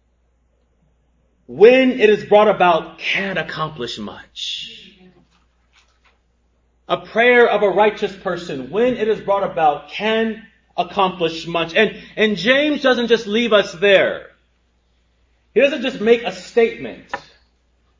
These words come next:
but rather he also gets more specific. Verses thirteen through sixteen. He says, "Is anyone among you suffering?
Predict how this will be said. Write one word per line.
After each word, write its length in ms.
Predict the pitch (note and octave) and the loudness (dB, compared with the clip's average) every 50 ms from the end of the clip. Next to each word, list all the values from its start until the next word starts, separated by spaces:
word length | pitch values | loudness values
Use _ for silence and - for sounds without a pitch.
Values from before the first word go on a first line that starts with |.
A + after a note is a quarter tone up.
| _ _ | _ _
but 140 | - G#3 G#3 | 0 2 4
rather 360 | G3 A#3+ B3 B3 A#3 B3 A3 | 6 6 6 6 6 4 4
he 120 | A3 A3+ G#3 | 4 2 2
also 880 | A3+ A3+ D4 D4 D4 C#4 C4+ B3+ B3 A#3+ A#3+ A#3 A3 F3+ - - - | 2 2 2 2 0 2 4 6 8 8 8 8 8 6 2 -4 -12
gets 540 | - C#3+ A#3 A#3+ - - - - - - - - | -2 0 0 0 0 -2 -18 -20 -20 -20 -12 -4
more 500 | F#3 G#3 A#3 A3+ A3+ A3+ G#3+ G#3 - - | 2 4 6 6 6 6 4 2 0 -4
specific. 960 | - - - - A3+ G3 F#3+ - - B3+ A3+ - - - B2 F#2 - - - - - _ _ _ _ _ _ _ _ _ _ _ _ _ _ - | -10 -14 -6 -4 -2 -2 -2 -2 0 0 0 0 -2 -6 -8 -8 -10 -12 -20 -20 -20 _ _ _ _ _ _ _ _ _ _ _ _ _ _ -6
Verses 260 | D#3 E3+ E3 E3 D3 | -6 -4 -4 -6 -6
thirteen 340 | - F#3 F3+ F3 F3 F3+ E3 | -4 -2 -2 -2 -4 -6 -8
through 120 | D#3+ D#3 | -8 -8
sixteen. 640 | D3+ - G3+ F3 - - - C3 G#2+ F2+ - - - _ _ _ _ _ _ _ _ _ _ _ _ _ _ | -6 -4 -4 -4 -4 -6 -8 -8 -8 -10 -12 -18 -20 _ _ _ _ _ _ _ _ _ _ _ _ _ _
He 140 | - F3+ F#3 | -10 -2 2
says, 220 | G3+ G#3 F#3 - | 4 2 2 2
"Is 280 | - - - F#3+ F3 F#3+ | -2 -6 -4 -4 -2 0
anyone 320 | G3+ G#3+ A3+ A3 G#3 G3 | 0 0 2 2 2 2
among 280 | F#3+ F#3+ G#3 G3+ G3+ F#3+ | 0 0 0 -2 -2 -2
you 100 | F#3+ F3+ | -4 -6
suffering? 840 | - - - - B3 A#3+ A#3+ - A3+ F#3+ E3+ C3 G#2+ F2+ D#2 D#2 | -8 -8 -2 0 0 0 0 0 0 0 0 -2 -4 -8 -12 -16